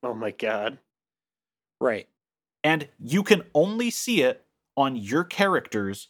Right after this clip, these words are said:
Speaker 3: when you go to attack. There will be a little thing that says I A something in the corner of the screen.
Speaker 2: I
Speaker 3: You
Speaker 2: did
Speaker 3: can't
Speaker 2: not
Speaker 3: see
Speaker 2: see
Speaker 3: it
Speaker 2: that at
Speaker 3: on
Speaker 2: all.
Speaker 3: any other enemy.
Speaker 1: Never
Speaker 3: Ugh.
Speaker 1: noticed that before.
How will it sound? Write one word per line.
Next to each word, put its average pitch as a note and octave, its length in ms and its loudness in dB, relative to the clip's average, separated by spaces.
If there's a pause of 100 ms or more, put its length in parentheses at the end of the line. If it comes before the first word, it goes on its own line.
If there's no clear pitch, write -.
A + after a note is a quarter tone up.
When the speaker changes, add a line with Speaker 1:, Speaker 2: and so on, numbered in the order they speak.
(140)
Speaker 3:
when B2 260 2
you B2 140 -2
go C#3 160 4
to B2+ 120 0
attack. - 720 -4 (360)
There C3+ 140 4
will C#3 100 2
be C#3 140 0
a C3+ 60 2
little D3+ 320 2
thing C#3+ 300 2
that A#2 140 -8
says A#2 260 0 (100)
I B2 180 4
A G#2+ 260 -2
something G2 560 -2
in G2+ 160 -4
the G2+ 60 -4
corner F#2+ 360 -2
of F2 100 -6
the F#2+ 80 -12
screen. - 360 -10 (420)
Speaker 2:
I A#2+ 100 2
Speaker 3:
You B2 60 2
Speaker 2:
did B2 120 4
Speaker 3:
can't - 140 6
Speaker 2:
not A#2 80 2
Speaker 3:
see F3+ 140 0
Speaker 2:
see D#3 60 6
Speaker 3:
it A2 40 4
Speaker 2:
that F2+ 100 -6
at - 60 0
Speaker 3:
on - 80 -2
Speaker 2:
all. - 80 -4
Speaker 3:
any A#2 220 0
other G#2+ 260 0
enemy. - 340 -12 (220)
Speaker 1:
Never B2 400 4
Speaker 3:
Ugh. B2 60 2
Speaker 1:
noticed G#2+ 320 -2
that G#2+ 200 0
before. G2+ 420 -8